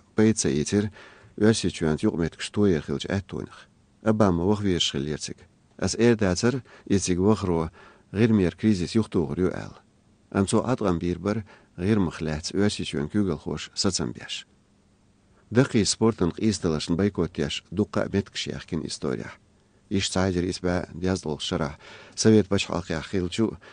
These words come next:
цайдер избә дязлай дюол шыра. Америка яхилчу, олимпиадшын бойкот шир дуққа баш халқыш. Мельбурн яхилч олимпиаде цац баханц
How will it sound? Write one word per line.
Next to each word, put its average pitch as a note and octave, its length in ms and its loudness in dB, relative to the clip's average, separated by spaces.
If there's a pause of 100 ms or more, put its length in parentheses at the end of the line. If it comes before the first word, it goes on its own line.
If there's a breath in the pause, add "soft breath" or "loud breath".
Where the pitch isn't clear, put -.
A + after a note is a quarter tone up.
(180 loud breath)
цайдер A2 420 2
избә F#2+ 400 -2
дязлай F#2+ 400 0
дюол F2+ 340 2
шыра. D#2 380 -4
Америка F2+ 360 0
яхилчу, D#2+ 580 -6 (340 loud breath)
олимпиадшын F2+ 800 0
бойкот F#2 460 -2
шир F#2 340 -4 (300 loud breath)
дуққа G2 360 -2
баш F2+ 200 -6
халқыш. - 440 -10 (680)
Мельбурн E2+ 420 0
яхилч D#2+ 420 -4
олимпиаде D#2+ 680 -2
цац - 320 -6
баханц F2+ 440 -4